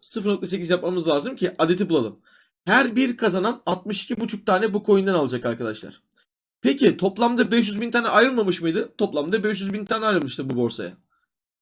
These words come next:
Onu bölerseniz arkadaşlar altmış iki nokta beş ile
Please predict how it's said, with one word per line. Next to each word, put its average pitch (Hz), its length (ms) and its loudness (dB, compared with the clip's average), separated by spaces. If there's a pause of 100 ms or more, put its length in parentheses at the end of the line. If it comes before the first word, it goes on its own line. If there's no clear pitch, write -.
(440)
Onu 196 240 4
bölerseniz 240 440 6
arkadaşlar 175 360 2
altmış 165 340 -4
iki 185 120 -4
nokta 156 240 -2
beş 131 200 0
ile 220 180 -4